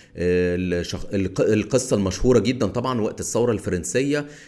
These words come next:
اللي هو الراجل ذا-، ذو القناع الحديدي، وكان قايم بدور شخصيتين، اللي هو الم-، الملك الشرير السادي، واخوه الطيب اللي هو اتسجن في الباستيل عشان مجرد ان هو شبهه،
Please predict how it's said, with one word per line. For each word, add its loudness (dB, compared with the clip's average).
اللي 0
هو 4
الراجل 2
ذا-، 0
ذو 0
القناع -2
الحديدي، -4
وكان 4
قايم 4
بدور 4
شخصيتين، 0
اللي 0
هو 2
الم-، 0
الملك 0
الشرير 2
السادي، 0
واخوه 2
الطيب 4
اللي 2
هو 2
اتسجن 2
في -4
الباستيل 0
عشان -4
مجرد 0
ان 0
هو 0
شبهه، -2